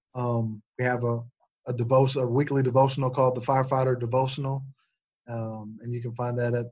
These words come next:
the, the firefighter devotional dot blogspot dot com. And I mean,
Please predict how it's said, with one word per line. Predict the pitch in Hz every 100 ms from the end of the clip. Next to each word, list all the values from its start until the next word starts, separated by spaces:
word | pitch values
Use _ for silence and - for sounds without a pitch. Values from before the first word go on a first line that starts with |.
| -
the, | 120 120
the | 120
firefighter | 131 127 131 127 123
devotional | 120 127 123 131 120
dot | 120 117
blogspot | 127 127 - 131 127 - -
dot | 120 -
com. | 151 147 143 - _ _ _ _ _ _
And | 135 131 127 120 120
I |
mean, | 131 131 123 127